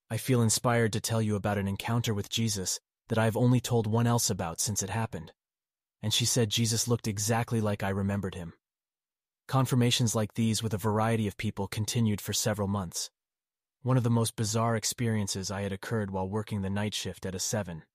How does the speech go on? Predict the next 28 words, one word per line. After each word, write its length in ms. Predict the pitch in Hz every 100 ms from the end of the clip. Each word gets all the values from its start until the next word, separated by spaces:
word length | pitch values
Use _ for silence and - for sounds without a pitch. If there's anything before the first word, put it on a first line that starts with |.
| _ _ _ -
eleven. 440 | 110 107 95 80 - _ _ _ _ _ _ _ -
A 80 | 107
very 300 | 117 123 123
attractive 500 | - 117 110 107 101
man 300 | 104 98 95
walked 280 | 98 98
into 160 | 117 104
the 100 | 95
store, 500 | - 117 95 85 - _ _ _
approached 480 | - - 127 123 -
me, 240 | 98 85 - _ _ -
and 100 | 107
simply 320 | 139 117 113
said, 380 | - 104 92 - _ _ _ _ _ _ -
"Aren't 160 | 135 131
his 160 | 120
eyes 240 | 113 107 104
the 80 |
most 260 | 104 101 -
wonderful 380 | 101 101 104 98
thing?" 380 | - 104 117 131 _ _ _ _ _ _ _ -
He 120 | 117
then 200 | 110 110
stood 260 | - 120
there 180 | 104 92
smiling 480 | 85 113 104 101 90
at 140 | 87
me. 260 | 78 87 -